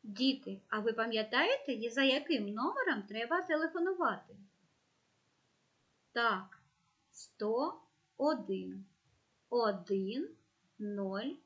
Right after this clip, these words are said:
один. Спокійно розкажи, де ти побачив предмет, як він виглядає. Спеціальні служби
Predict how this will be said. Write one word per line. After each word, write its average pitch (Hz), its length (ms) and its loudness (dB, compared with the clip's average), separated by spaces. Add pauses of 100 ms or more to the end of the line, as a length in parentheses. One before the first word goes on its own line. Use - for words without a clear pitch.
(260)
один. 196 680 -2 (2750)
Спокійно 294 800 4
розкажи, 233 720 0 (540)
де 254 420 8
ти 277 120 2
побачив 220 720 -2
предмет, 208 560 -4 (800)
як 240 380 6
він 214 200 -4
виглядає. 202 840 -4 (3000)
Спеціальні 254 720 2
служби 269 640 -2